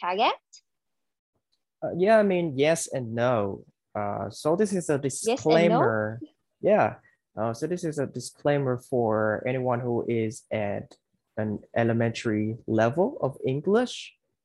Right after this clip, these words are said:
Speaker 2: Don't touch I E L T S right now.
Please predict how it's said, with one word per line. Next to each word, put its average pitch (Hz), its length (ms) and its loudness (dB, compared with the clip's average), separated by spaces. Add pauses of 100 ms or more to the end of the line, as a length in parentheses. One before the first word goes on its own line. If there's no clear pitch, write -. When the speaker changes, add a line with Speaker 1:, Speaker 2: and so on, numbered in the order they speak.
Speaker 2:
Don't 151 440 4 (440)
touch - 500 -2 (320)
I 123 160 2
E 113 40 2
L 73 180 -4
T - 40 -16
S - 300 -20 (140)
right - 240 -2
now. - 280 -6